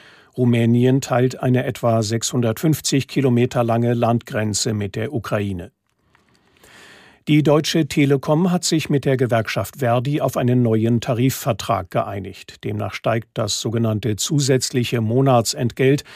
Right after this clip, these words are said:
in diesem und im kommenden Jahr um einhundertfünfzig beziehungsweise einhundertvierzig Euro. Mitte zweitausendzweiundzwanzig kommt dann ein Zuschlag von zwei Komma vier Prozent auf die Entgelte hinzu.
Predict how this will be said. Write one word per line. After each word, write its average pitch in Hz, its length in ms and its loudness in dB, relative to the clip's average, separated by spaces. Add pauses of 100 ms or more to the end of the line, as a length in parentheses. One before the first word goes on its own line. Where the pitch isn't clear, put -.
(240)
in 135 100 2
diesem 139 340 2
und 139 300 0
im 110 240 -4
kommenden 139 440 0
Jahr 123 420 2
um 113 340 0
einhundertfünfzig 113 1040 -4
beziehungsweise 123 880 0
einhundertvierzig 110 960 -2
Euro. 98 400 -6 (480)
Mitte 131 320 2
zweitausendzweiundzwanzig 120 1700 -2
kommt 117 260 -2
dann 117 180 0
ein 104 220 -8
Zuschlag 123 580 0
von 113 340 -2
zwei 117 320 0
Komma 110 280 -2
vier 143 260 0
Prozent 127 540 0
auf 113 200 -4
die 120 160 -6
Entgelte 107 520 -6
hinzu. 104 560 -4